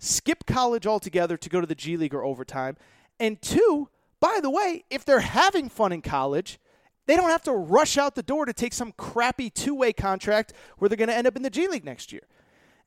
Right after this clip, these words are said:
And so the Jay Lucas comment, and I'm gonna read it again. This is a Kentucky assistant coach. He said, "For us at Kentucky, we understand how big of a platform and how big of a brand that we have, especially in college basketball. So for somebody who really wants the opportunity to enhance their brand on the biggest market,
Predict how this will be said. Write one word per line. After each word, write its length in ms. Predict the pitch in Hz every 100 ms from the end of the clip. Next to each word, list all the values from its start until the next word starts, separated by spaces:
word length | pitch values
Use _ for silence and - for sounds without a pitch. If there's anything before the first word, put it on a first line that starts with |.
| -
And 120 | 233
so 300 | - 254 240 -
the 100 | 220
Jay 300 | - 294 294
Lucas 340 | 254 - 226
comment, 400 | - 160 151 156
and 80 | 156
I'm 60 |
gonna 120 | 165 151
read 220 | 180 262
it 80 | 254
again. 300 | 170 156 156
This 160 | 156
is 100 | 156
a 80 | 165
Kentucky 640 | - 160 170 220 - 254
assistant 380 | 233 220 - 180
coach. 260 | 165 147 -
He 80 | 160
said, 300 | - 156 - - _
"For 160 | - 226
us 160 | 294
at 80 | 359
Kentucky, 420 | 262 220 185 -
we 180 | 170 202
understand 420 | 220 214 202 185
how 280 | 165 - 190
big 200 | 175 190
of 100 | 180
a 80 | 170
platform 560 | - 160 156 - 165 151
and 100 | 127
how 200 | 170 175
big 180 | 170
of 60 | 151
a 60 | 135
brand 340 | 151 160 156
that 80 | -
we 100 | 151
have, 240 | 151 147
especially 460 | 147 - 170 160 160
in 80 | 139
college 320 | 143 127 -
basketball. 500 | 185 165 - - - _ - _
So 160 | - 202
for 140 | 190
somebody 320 | - 269 302
who 100 | 220
really 280 | 170 214 233
wants 240 | 208 208
the 100 | -
opportunity 440 | 185 175 - 190 175
to 180 | - 165
enhance 420 | 123 185 226 -
their 140 | 240
brand 340 | 165 175 165 165
on 60 |
the 80 | 143
biggest 320 | - 202 214
market, 400 | 160 160 - 143